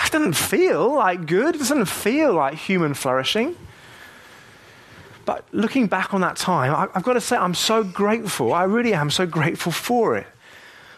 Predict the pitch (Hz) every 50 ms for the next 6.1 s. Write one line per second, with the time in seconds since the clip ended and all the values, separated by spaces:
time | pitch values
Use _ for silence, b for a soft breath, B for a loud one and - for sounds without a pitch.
0 | B - 175 - - 277 240 185 180 208 220 240 254 247 202 - - 147 127 135
1 | - - - 208 202 196 208 226 240 240 220 175 151 147 156 156 - 190 170 B
2 | B B B B B - 214 214 233 226 185 - - - 226 240 262 262 226 170
3 | 147 131 135 139 135 131 - - - 139 135 131 135 135 151 139 147 147 - -
4 | - - - 240 254 262 277 269 233 226 220 202 - 175 143 123 - - - 95
5 | 82 - - B B B B B B B - - - - 254 262 277 285 277 247
6 | 202 175